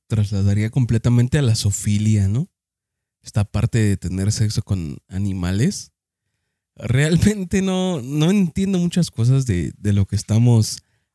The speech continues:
haciendo ahora. Entiendo la parte que se busque una libertad, un, un despertar sexual, esta liberación sexual que todos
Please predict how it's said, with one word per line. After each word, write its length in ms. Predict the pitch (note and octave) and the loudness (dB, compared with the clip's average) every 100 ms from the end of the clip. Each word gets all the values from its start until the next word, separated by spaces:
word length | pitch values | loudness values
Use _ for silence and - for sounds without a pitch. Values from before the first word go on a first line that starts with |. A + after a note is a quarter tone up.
| - | -6
haciendo 460 | G2+ - A#2 A#2+ G#2+ | -2 2 4 4 4
ahora. 300 | G#2 A#2+ C3 | 2 2 0
Entiendo 680 | G#2+ B2 C#3 E3 B2+ - _ _ _ _ - | -2 -2 0 2 0 -4 _ _ _ _ -4
la 160 | G#2+ G#2 | 2 2
parte 420 | - C3+ - A#2 | 2 -2 0 -2
que 120 | G2+ | -2
se 100 | G2+ | -2
busque 360 | F2 G#2+ - A#2+ | 0 -2 0 0
una 160 | B2 | 2
libertad, 840 | A2+ G2+ E2+ - F#2 G#2+ A2 A2 | 2 2 0 -2 -2 2 2 2
un, 380 | F2+ G#2 G2+ G#1+ - | 0 0 0 -4 -6
un 160 | - A2 | 0 2
despertar 640 | A2 - F#2+ - F#2 F#2+ | 2 -2 -8 -6 -4 -2
sexual, 1040 | - G#2 - G2 G2 A2 A2+ G#2+ G2 E2+ G1+ | -2 -2 -2 0 0 0 0 0 -2 -6 -6
esta 340 | F#2 - G2+ | -6 -4 -2
liberación 680 | G#2 G2+ E2 D#2+ - G#2+ A2 | 0 0 -2 -4 -2 0 2
sexual 480 | A2 - G2 G#2 - | 0 0 0 0 -2
que 100 | E2+ | -4
todos 480 | - F#2 F2+ F#2 | 0 2 2 -2